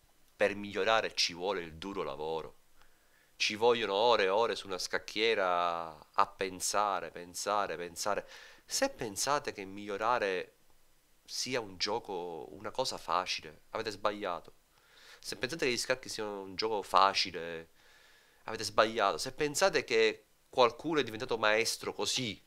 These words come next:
per dono dal cielo, vi sbagliate.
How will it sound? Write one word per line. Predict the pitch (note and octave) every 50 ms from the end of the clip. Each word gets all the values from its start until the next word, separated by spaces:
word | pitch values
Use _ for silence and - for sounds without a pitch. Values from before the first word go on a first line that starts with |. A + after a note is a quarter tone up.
| _ _ - - _ _ - _ _ _ _ _ - - _
per | - A2 G#2 G#2
dono | A2+ - C3+ D3 C#3+
dal | B2 A2 G2+ F#2
cielo, | - - - B2+ A#2 G#2 -
vi | A2 B2+
sbagliate. | A#2+ B2 A#2+ C3 C3+ B2+ C3 B2 A2+ A2+ G#2+ G2+ - E2 D2 -